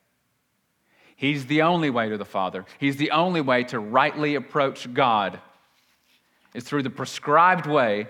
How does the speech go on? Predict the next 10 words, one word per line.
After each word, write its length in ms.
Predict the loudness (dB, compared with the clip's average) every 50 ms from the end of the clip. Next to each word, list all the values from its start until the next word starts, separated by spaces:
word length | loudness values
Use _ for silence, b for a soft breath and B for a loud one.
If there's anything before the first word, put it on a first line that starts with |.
| B B B
that 100 | -6 -4
God 260 | 0 2 4 4 4
has 120 | 2 0 0
made 260 | 0 0 0 0 0
now 720 | -2 -2 0 0 2 4 4 4 4 4 2 0 -2 -12 -4
for 120 | -4 -2
men 220 | 0 2 0 0 -2
to 60 | -2
be 120 | -2 -2
saved, 480 | -2 0 2 2 4 4 2 0 -2